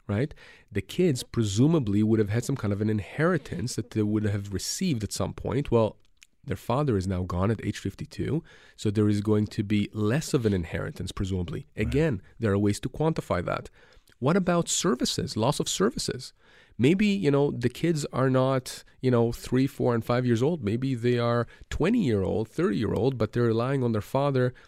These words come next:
Speaker 1: to babysit so that they can go to work. Well, there is a service there now
Speaker 2: Right.
Speaker 1: that they don't have. Now they have to hire someone else to do it.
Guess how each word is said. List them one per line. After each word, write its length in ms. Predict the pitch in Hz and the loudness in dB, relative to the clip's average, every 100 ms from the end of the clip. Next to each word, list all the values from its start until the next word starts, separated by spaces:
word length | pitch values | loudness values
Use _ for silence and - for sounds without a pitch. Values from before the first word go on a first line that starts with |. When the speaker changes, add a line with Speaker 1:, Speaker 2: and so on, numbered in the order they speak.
| - - | -10 -4
Speaker 1:
to 100 | 143 | 0
babysit 580 | 139 190 196 - 107 | 0 0 0 -2 -4
so 140 | - 110 | -2 -2
that 140 | 107 | -2
they 100 | 123 | -2
can 140 | 131 123 | 0 4
go 100 | 123 | 4
to 80 | |
work. 360 | 123 139 143 - | 4 4 2 2
Well, 140 | 113 | 4
there 200 | 107 110 | 4 4
is 100 | 110 | 4
a 60 | 101 | 2
service 520 | - - 208 160 - | -2 2 2 4 0
there 200 | 95 90 | 0 0
now 400 | 85 82 85 180 - | 0 -2 -4 -6 -6
Speaker 2:
Right. 320 | 82 76 76 | -8 -6 -4
Speaker 1:
that 140 | 117 - | -2 2
they 120 | 139 | 6
don't 200 | 135 104 | 6 4
have. 520 | - 202 156 117 131 | 0 0 0 0 -2
Now 200 | - 113 | -2 0
they 100 | 143 | 0
have 160 | 117 - | 0 0
to 100 | 113 | -2
hire 260 | 113 120 107 | 0 0 0
someone 360 | - 117 101 | 0 0 2
else 200 | 139 190 | 2 0
to 80 | 127 | 0
do 100 | |
it. 80 | 104 | 2